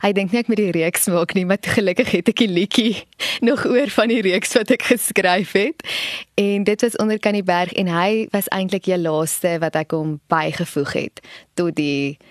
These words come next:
spul. Ek het net gevoel die album kort 'n tipe van 'n intro en toe gebeur Onderkant die berg. Probeer is nogal 'n liedjie wat baie na aan my hart lê.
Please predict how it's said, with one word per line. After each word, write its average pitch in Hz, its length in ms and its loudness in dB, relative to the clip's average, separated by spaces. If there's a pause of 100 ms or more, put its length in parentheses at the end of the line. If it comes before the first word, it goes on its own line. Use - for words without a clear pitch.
(160)
spul. 175 580 0
Ek 208 180 -2
het 190 140 -2
net 214 220 -2
gevoel 185 540 -2 (260)
die 185 160 0
album 185 340 -2
kort 185 280 -4
'n 170 60 -8
tipe 165 240 -4
van 156 160 -4
'n - 180 -6
intro 165 200 -2
en 214 280 -4
toe 156 120 -8
gebeur 147 340 -4
Onderkant 143 380 -6
die 147 120 -8
berg. 185 460 -6 (760)
Probeer 226 480 2
is 254 140 0
nogal 240 260 0
'n 233 100 0
liedjie 208 220 -2
wat 208 140 -2
baie 180 220 0
na 165 460 0
aan 175 180 -2
my 165 160 -2 (100)
hart 156 240 -6
lê. 226 360 -4